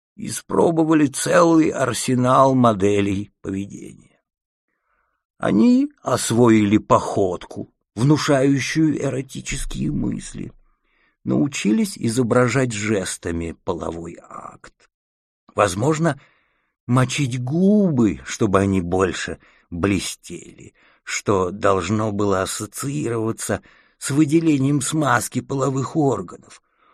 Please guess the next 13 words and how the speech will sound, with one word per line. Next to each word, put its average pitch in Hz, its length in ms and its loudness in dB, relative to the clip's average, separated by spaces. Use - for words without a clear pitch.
ухаживать 160 720 2
за 107 200 -2
телом, - 640 -12
вплоть 104 680 -6
до 85 380 -6
волос 135 640 -6
на 123 140 -4
голове. 175 560 -4
Разработав 196 920 4
механизм 170 640 2
обольщения, 208 1120 0
они 123 320 -4
поняли, - 840 -2